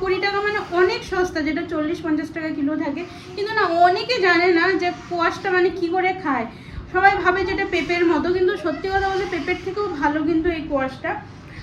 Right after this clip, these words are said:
তো আমি, আমার তো খুব নেশা, মানে কোয়াশ যদি চোখে পড়ে, তারপরেও যদি খুব সুন্দর হয় দেখতে, আর দামটা একটু যদি কম হয় না, আমি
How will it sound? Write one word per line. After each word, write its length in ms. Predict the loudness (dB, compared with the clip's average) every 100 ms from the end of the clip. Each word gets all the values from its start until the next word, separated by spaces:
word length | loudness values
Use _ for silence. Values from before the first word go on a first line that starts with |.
| -2
তো 280 | 6 10 10
আমি, 420 | 8 6 8 6
আমার 260 | 6 2 2
তো 100 | -2
খুব 360 | -4 0 2 6
নেশা, 300 | 6 4 0
মানে 160 | 0 -2
কোয়াশ 240 | -2 -2 0
যদি 180 | -2 -2
চোখে 260 | -4 -4 -4
পড়ে, 240 | 0 2 2
তারপরেও 440 | 0 0 0 0
যদি 220 | 0 0
খুব 180 | -2 -2
সুন্দর 440 | 0 4 4 4 2
হয় 200 | -2 -4
দেখতে, 460 | -4 -4 -4 -4 -6 -10 -8 0
আর 400 | 4 6 4 0 0
দামটা 320 | 4 6 6
একটু 180 | 4 2
যদি 240 | 2 2 0
কম 320 | 2 4 6
হয় 100 | 4
না, 100 | 4
আমি 260 | 4 4